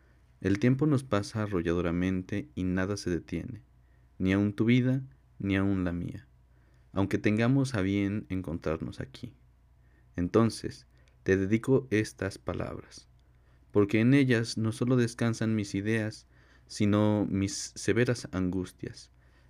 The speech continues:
y en parte las del señor Ortega y Gasset.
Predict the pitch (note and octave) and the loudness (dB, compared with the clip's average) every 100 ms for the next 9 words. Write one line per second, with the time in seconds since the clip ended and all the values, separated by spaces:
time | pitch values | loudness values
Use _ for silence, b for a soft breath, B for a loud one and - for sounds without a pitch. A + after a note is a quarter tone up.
0 | - G2 G2+ G2+ B2 B2 B2+ C#3+ D#3+ E3 | -4 2 2 6 6 6 4 2 2 -8
1 | _ F#2+ F#2+ G2 F#2 F2+ F#2+ G2+ G#2 G#2 | _ -4 -2 0 -2 -2 0 2 0 -4
2 | - G2 G2 G2 F#2+ F2+ - - - | -6 -6 -2 -2 -2 -4 -10 -12 -16